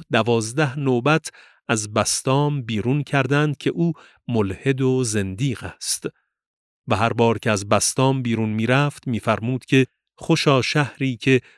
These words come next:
ملحدش با یزید باشد. و اکنون همه مرید و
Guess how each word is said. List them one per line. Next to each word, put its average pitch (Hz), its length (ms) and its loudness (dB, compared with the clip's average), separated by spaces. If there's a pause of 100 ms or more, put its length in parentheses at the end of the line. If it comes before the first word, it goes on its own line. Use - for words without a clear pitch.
(140)
ملحدش 120 800 0
با 107 200 2
یزید 104 580 -2
باشد. 104 400 -6 (1000)
و 127 60 0
اکنون 131 440 0
همه 143 400 2
مرید 131 500 -2
و 139 160 4